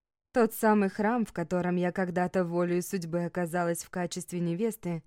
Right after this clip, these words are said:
сейчас внушал гораздо больший трепет. Казалось, от каждой золотой драконьей статуи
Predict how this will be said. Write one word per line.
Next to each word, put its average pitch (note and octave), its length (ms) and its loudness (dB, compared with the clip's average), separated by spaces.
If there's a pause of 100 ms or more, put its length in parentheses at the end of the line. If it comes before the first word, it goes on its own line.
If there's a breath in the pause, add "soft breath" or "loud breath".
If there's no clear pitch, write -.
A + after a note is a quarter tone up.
(640)
сейчас G3 560 -2
внушал F3+ 600 -2 (320)
гораздо F#3 680 0
больший E3 480 -4
трепет. D#3+ 560 -8 (340)
Казалось, A#3 600 4
от G#3 160 0
каждой A#3 400 0
золотой F3+ 520 2
драконьей F3+ 560 2
статуи F#3+ 600 -2